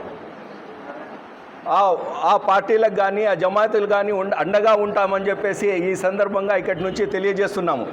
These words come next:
ప్రతి ఒక్కరూ ఈ రాబోయే కాలంలో ఈ బిల్లుకు వ్యతిరేకంగా పోరాడాలా, ఈ బిల్లు పాస్ కాకుండా చేసుకోవాలని చెప్పేసి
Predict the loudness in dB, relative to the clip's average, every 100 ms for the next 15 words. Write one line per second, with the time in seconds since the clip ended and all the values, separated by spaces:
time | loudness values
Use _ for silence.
0 | -8 -10 -10 -14 -16 -18 -18 -16 -16 -16
1 | -16 -18 -18 -18 -18 -16 -16 -16 -16 -16
2 | -16 -16 -16 -16 -16 -14 -14 -16 -18 -10
3 | -4 0 2 2 2 2 4 4 2 -2
4 | -8 -10 -14 -16 -16 -16 -16 -16 -16 -18
5 | -8 -2 2 2 4 2 2 2 2 2
6 | 2 0 -2 -8 -14 -16 -18 -18 -18 -18
7 | -4 -2 0 0 -2 -2 0 0 2 0
8 | 2 0 2 2 2 -2 -10 -14 -16 -18
9 | -18 -18 -18 -6 0 4 4 6 4 4
10 | 2 0 -4 -4 -2 0 0 2 4 2
11 | 2 0 0 2 2 2 -2 0 2 4
12 | 2 0 -2 -2 0 0